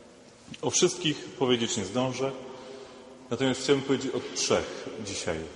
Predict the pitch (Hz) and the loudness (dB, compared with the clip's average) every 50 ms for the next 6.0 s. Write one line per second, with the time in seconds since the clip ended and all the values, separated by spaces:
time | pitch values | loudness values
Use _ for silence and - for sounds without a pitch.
0 | - - - - - - 127 120 - - 120 117 - 123 117 107 110 120 117 113 | -16 -16 -18 -16 -6 -4 -4 -2 -2 -4 -6 -4 -2 -2 -2 2 4 4 4 4
1 | 117 113 113 110 - - 110 104 104 - - - - - - - - - - 120 | 4 0 -2 -2 -2 0 0 0 -2 -4 -8 -12 -14 -14 -14 -16 -14 -10 -8 -6
2 | 110 - - 139 131 - - 139 139 135 131 127 - 113 110 104 107 117 117 110 | -6 0 2 2 2 2 0 0 2 2 2 0 -2 -2 -2 0 2 2 2 2
3 | 107 104 - - - - - - 135 127 123 127 127 123 123 - 123 117 120 143 | 2 0 -2 -6 -8 -6 -4 -2 -2 0 2 2 2 2 2 0 0 2 2 0
4 | 135 - - - 92 90 85 85 87 90 85 - - - 113 110 - - 131 113 | 0 -2 -4 -6 -6 -6 -6 -6 -8 -8 -6 -6 -4 -4 -4 -4 -4 -4 -4 -4
5 | 113 113 107 120 117 113 110 107 107 - 110 - - - - - - - - - | -2 0 0 2 2 2 0 -2 -4 -6 -8 -8 -8 -10 -12 -14 -14 -16 -18 -18